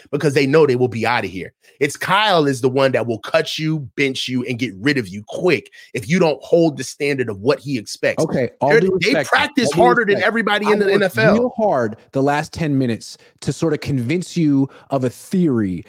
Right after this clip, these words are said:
Speaker 2: as to why the effort is falling off
Speaker 1: You
Speaker 2: at
Speaker 1: have.
Speaker 2: the most critical time. And you don't buy it. Fair enough. What do you think it is? What do you think it is? It's gotta be something, man.
Speaker 1: Okay.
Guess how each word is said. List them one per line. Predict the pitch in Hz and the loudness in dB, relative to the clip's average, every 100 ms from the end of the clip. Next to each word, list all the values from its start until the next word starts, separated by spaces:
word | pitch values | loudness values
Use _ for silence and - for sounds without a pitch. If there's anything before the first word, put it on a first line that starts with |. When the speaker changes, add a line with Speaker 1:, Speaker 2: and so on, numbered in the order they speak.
| - | -8
Speaker 2:
as | 143 135 - | -4 -4 -4
to | 139 | -2
why | 113 143 151 156 | 0 0 0 0
the | 147 139 | -2 -2
effort | 139 - 131 - | -4 -2 -2 -2
is | 127 - | -4 -4
falling | - 139 139 135 | -2 0 0 0
off | 127 123 117 - | 0 0 -2 -6
Speaker 1:
You | 120 | -6
Speaker 2:
at | 101 92 - | -4 -6 -4
Speaker 1:
have. | |
Speaker 2:
the | |
most | 139 117 160 175 - | -2 0 0 -2 -4
critical | 143 120 117 | -4 -4 -4
time. | - 95 87 - - | -6 -8 -10 -18 -8
And | 165 | -4
you | 196 | 0
don't | 302 302 | 0 0
buy | 302 208 | -2 -2
it. | - | -4
Fair | 320 349 | -2 0
enough. | 381 - - _ _ _ | -2 -4 -10 _ _ _
What | 147 294 | -2 0
do | |
you | 320 | 0
think | - 330 | -2 -2
it | 311 | 0
is? | 381 320 98 - - | 0 -2 -6 -10 -4
What | 233 | 0
do | |
you | 330 | 0
think | 339 320 285 | -2 -2 0
it | 285 | 0
is? | 247 | 0
It's | 226 | -2
gotta | - 269 349 | -4 -2 -2
be | 135 | -4
something, | 120 - 165 - 98 | -6 -6 -6 -6 -8
man. | 98 107 _ _ _ _ _ _ _ _ _ _ _ _ _ _ _ _ - | -10 -12 _ _ _ _ _ _ _ _ _ _ _ _ _ _ _ _ -2
Speaker 1:
Okay. | 170 202 131 131 | -2 0 0 -2